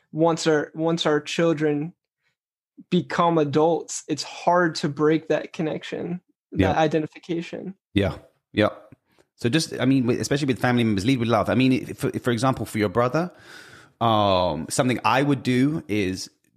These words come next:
Speaker 2: do a group meditation session or do a group breathwork session. And, you know, 'cause i-, it's, it's very difficult. We're creatures of habit. So this whole lockdown shit and all that, this shit is, like, permanent in terms of,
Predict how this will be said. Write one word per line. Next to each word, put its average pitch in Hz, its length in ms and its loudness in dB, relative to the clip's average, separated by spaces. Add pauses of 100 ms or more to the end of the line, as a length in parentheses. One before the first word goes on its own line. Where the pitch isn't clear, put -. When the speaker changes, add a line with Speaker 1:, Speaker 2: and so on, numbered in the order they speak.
(300)
Speaker 2:
do 123 180 2
a 117 40 2
group 120 320 2
meditation 139 640 2
session - 600 -4
or 107 140 2
do 127 220 2
a 117 60 0
group 117 260 -4
breathwork 107 520 -2
session. - 480 -8 (380)
And, 113 220 2
you 135 80 4
know, 110 320 4 (160)
'cause - 280 -6
i-, - 120 -12 (300)
it's, - 200 -10
it's 110 180 -8
very 156 320 2
difficult. 123 580 0
We're 139 120 2
creatures 127 300 0
of 98 120 -4
habit. - 340 -2
So 110 460 0 (260)
this - 120 -8
whole 139 180 2
lockdown 123 440 2
shit 123 280 0
and 117 80 0
all 120 60 0
that, 107 220 -2
this 139 140 0
shit - 220 0
is, 90 120 -4
like, 92 160 -2
permanent 98 680 0
in 101 160 -2
terms 104 340 0
of, 92 180 -4